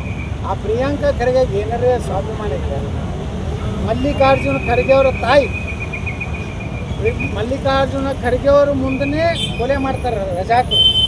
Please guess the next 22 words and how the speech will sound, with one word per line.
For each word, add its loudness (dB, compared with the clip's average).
ಯಾರು? 4
ಮಲ್ಲಿಕಾರ್ಜುನ 0
ಖರ್ಗೆ 0
ಅವ್ರ 2
ಮುಂದನೇ -2
ರಜಾಕರು -2
ಮಲ್ಲಿಕಾರ್ಜುನ -2
ತಾಯಿನ -2
ಕೊಲೆ -2
ಮಾಡಿ -4
ಹೊಡಿತಾರೆ. -2
ಗಿಡದ 0
ಬುಡಕ -2
ತಗೊಂಡಿರ್ತಾನೆ -2
ಇದೇ -2
ಮಲ್ಲಿಕಾರ್ಜುನ. -2
ಈ 2
ಪ್ರಿಯಾಂಕಾ 2
ಖರ್ಗೆ 2
ಹೇಳ್ತಾರ, 2
ಏನ್ 0
ಹೇಳ್ತಾರ? 0